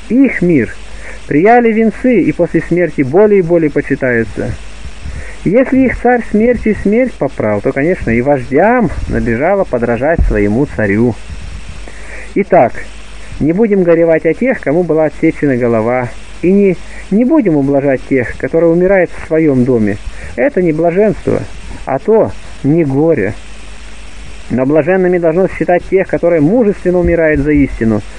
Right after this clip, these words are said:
и в гробницу несут, как одежду, хорошую жизнь, которая гораздо драгоценнее золотых одеяний.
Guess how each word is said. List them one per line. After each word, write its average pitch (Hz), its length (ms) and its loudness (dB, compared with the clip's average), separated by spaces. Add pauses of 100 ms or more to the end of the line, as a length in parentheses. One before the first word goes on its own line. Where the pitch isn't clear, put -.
(240)
и 156 100 2
в 147 100 0
гробницу 190 600 2
несут, 196 400 2
как 185 220 0
одежду, 165 560 2 (400)
хорошую 151 580 2
жизнь, 120 440 2 (800)
которая 147 320 0
гораздо 214 480 4
драгоценнее 180 680 2
золотых 139 460 2
одеяний. 113 720 2